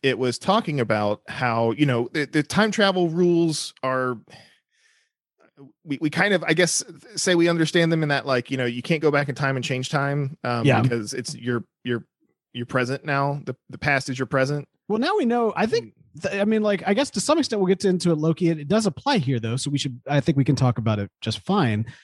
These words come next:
Speaker 2: But I feel like Loki helped clear up a lot of how the time travel rule, rules worked.
Speaker 1: Yes. But, um, the, the, the specific theory was talking specifically about, about Bucky and Cap knowing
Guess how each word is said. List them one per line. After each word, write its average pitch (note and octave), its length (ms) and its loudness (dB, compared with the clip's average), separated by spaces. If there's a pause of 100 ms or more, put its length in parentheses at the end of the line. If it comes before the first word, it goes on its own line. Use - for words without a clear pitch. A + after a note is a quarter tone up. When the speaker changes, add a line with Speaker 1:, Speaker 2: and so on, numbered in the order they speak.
(180)
Speaker 2:
But F#3 100 2
I - 20 0
feel F#4 160 0
like C4+ 100 2
Loki G#3 540 2
helped G3 320 -2
clear G3 320 0
up A3+ 160 0
a E3 60 2
lot F#3 280 2
of C#3 120 0
how C3 140 2
the A2+ 120 -4
time C3+ 220 -2
travel A#2+ 280 -2
rule, A2+ 360 -4
rules G#2 320 -2
worked. - 240 -16 (480)
Speaker 1:
Yes. - 480 -2 (400)
But, D3 200 2
um, C#3 280 2
the, D3 240 2
the, C#3+ 300 2
the D#3+ 120 0
specific F#3 520 0
theory D#3+ 260 2
was C3+ 140 -2
talking B2 400 -4
specifically B2+ 460 -6
about, A2+ 260 -2 (100)
about A#2 380 0 (760)
Bucky D3 520 2
and B2 280 -4
Cap A#2+ 340 -2 (120)
knowing B2+ 480 -2